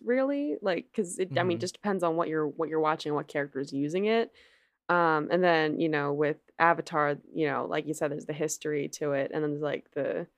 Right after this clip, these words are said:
Speaker 1: the techniques, the philosophy is behind each form of bending, you know?
Speaker 2: Right, right. And I w-, I would also say, too, that, that both the Force and the bending system in, in the series,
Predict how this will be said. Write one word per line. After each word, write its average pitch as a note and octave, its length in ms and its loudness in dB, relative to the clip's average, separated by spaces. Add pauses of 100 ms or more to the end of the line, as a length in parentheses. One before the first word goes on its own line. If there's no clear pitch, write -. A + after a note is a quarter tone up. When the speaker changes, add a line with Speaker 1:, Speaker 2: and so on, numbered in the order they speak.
(440)
Speaker 1:
the F3 60 -2
techniques, F#3 640 0
the - 120 -6
philosophy E3 680 2
is D3+ 120 -4
behind - 640 -6
each - 500 -6 (280)
form D#3 160 -6
of - 100 -8
bending, - 560 -6 (220)
you F2+ 100 -4
know? F2 320 -6 (540)
Speaker 2:
Right, C3 420 2
right. B2+ 460 -6
And D3 320 -4 (640)
I E3+ 80 2
w-, F#3+ 200 4
I F#3 40 8
would A3 100 6
also A#3+ 160 0
say, G#3 200 0
too, F3+ 260 0
that, D3 460 4
that C#3+ 260 -2
both G3 260 6
the E3 80 -2
Force E3+ 460 2
and D3+ 120 0
the C3+ 40 0
bending C3+ 760 -2
system B2 760 -6 (180)
in, C3 200 -6
in C3 200 -6
the B2+ 100 -4
series, B2+ 440 -2